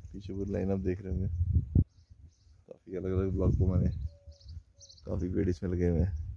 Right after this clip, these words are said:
नीम के, जामुन के, अनार, नींबू और आंवला। और अब बर्मा टीक से हम इसको लबालब कर देंगे।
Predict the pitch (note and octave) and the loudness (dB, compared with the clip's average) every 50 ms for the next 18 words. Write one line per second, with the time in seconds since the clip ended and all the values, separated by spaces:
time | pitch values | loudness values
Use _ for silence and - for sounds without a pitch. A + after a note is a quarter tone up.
0 | - - - G2 F#2 F#2 F2+ E2+ E2 F2 F2+ F2+ F2+ F2 E2+ F2 F2 F2 F2 E2 | -8 -4 0 0 2 2 2 2 0 0 0 2 4 4 4 4 4 2 2 0
1 | D#2 F2+ F#2 - - - - - - - - - - - - - - - F#2+ F#2 | 2 2 0 0 -2 -10 -16 -12 -12 -12 -10 -10 -10 -10 -8 -6 -2 0 2 4
2 | F2+ F2+ F2 D#2+ - - - - _ - - - - - - - - - - - | 4 4 4 2 0 -6 -12 -14 _ -20 -20 -8 -8 -8 -8 -6 -8 -8 -4 0
3 | F2 F2+ F2+ G#2 - - - - - - - - - - - - - - - - | 2 2 2 2 0 0 -2 -4 -6 -8 -12 -14 -4 0 2 2 4 4 2 0
4 | - - - - - - - - - - - - - - - - - - - - | 0 -4 -4 -4 -4 -6 -6 -10 -14 -14 -16 -18 -18 -18 -16 -16 -12 -12 -10 -10
5 | - - - - - - - - - - - - E2 - - - - - - - | -10 -10 -8 -6 -6 -4 -4 -4 -4 -2 0 0 0 -2 -2 -6 -6 -6 -6 -6
6 | - - - - - - - - - - - - - - D2+ F2 F2+ F#2 F2 F2 | -8 -12 -14 -16 -20 -20 -20 -20 -20 -20 -20 -18 -6 0 2 2 4 4 4 4
7 | E2+ - - - - - - - - - - - - - - - - - - - | 2 2 0 -4 -4 -4 -4 -4 -6 -8 -10 -12 -12 -12 -6 -6 -6 -6 -4 -6
8 | E2+ - - - - - - - - - - - - _ _ _ _ _ - - | -8 -10 -10 -12 -14 -14 -14 -14 -16 -18 -20 -20 -20 _ _ _ _ _ -18 -18
9 | - - - _ - _ _ - - - - - _ - - - - - - - | -18 -20 -20 _ -20 _ _ -20 -20 -20 -20 -20 _ -20 -20 -20 -20 -20 -20 -20
10 | - - _ _ - _ - _ _ _ _ _ - - F#2+ F#2+ G2 G#2 G2+ G#2 | -20 -20 _ _ -20 _ -20 _ _ _ _ _ -6 -2 -2 0 6 6 8 8
11 | G2+ G2 F#2 F2 F#2+ F2+ - - - G2+ F2+ F2 E2 E2 - E2 D#2+ E2 E2 E2+ | 8 8 6 6 2 -2 -2 -4 -4 0 0 0 0 0 -2 -2 2 4 6 6
12 | F2 F2 F2 E2+ - - E2 D#2 D#2+ D#2+ D#2+ E2 E2 F2 | 8 6 6 4 2 0 -2 -2 0 -2 -2 -2 -2 -4